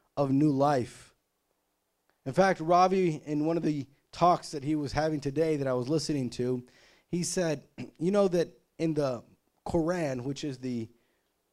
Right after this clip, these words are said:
holy book of the Muslims, he said there's two things that are attributed to Jesus.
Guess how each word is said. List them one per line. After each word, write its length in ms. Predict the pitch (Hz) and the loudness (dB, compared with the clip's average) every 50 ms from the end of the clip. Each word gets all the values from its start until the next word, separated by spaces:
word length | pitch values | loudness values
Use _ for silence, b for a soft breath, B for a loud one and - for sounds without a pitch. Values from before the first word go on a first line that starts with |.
| _ _ _ _ _ _ _ | _ _ _ _ _ _ _
holy 420 | - - - 185 185 180 170 156 | -6 0 2 4 4 4 4 2
book 340 | 151 123 160 165 151 - - 127 | 2 2 0 0 0 -2 -6 -6
of 220 | 123 123 120 117 | -6 -6 -6 -6
the 100 | 185 220 | -8 -10
Muslims, 680 | 202 214 - 165 151 123 123 120 110 107 104 104 - _ _ _ _ _ _ _ _ _ _ _ | -6 -4 -2 -2 -2 -2 -4 -8 -8 -8 -8 -10 -14 _ _ _ _ _ _ _ _ _ _ _
he 120 | - 156 156 | -8 -6 -6
said 260 | 156 - 180 165 156 | -4 -4 -4 -4 -2
there's 200 | 160 151 143 - | -4 -4 -6 -6
two 220 | - - 214 226 | -4 -2 -2 -2
things 340 | 226 226 202 196 190 180 143 | 0 0 0 0 2 0 0
that 100 | 160 160 | 0 0
are 80 | 156 139 | 0 -2
attributed 520 | 131 - - 165 160 156 156 151 147 143 | -4 -2 -2 -2 0 0 0 -2 -2 -4
to 100 | - 135 | -6 -10
Jesus. 680 | 127 - 127 131 127 120 113 107 95 95 - - - - | -8 -6 -6 -6 -6 -6 -8 -10 -14 -14 -14 -16 -18 -20